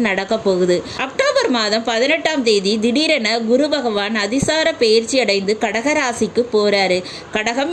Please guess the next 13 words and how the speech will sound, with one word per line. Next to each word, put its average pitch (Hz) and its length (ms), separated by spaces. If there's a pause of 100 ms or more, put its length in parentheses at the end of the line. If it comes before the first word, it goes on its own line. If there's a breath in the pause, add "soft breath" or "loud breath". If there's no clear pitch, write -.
என்பது 226 420
தான் 220 240
குரு 233 180
பகவானுடைய 226 640 (160)
உச்ச 214 340
வீடு. 202 260 (500 loud breath)
இது 320 120 (220)
தற்காலிகமான 247 960
பெயர்ச்சி 220 420
தாங்க. 190 240 (300 loud breath)
கிட்டத்தட்ட 302 420 (400)
ஐந்து 339 220 (100)
மாதங்கள் 226 560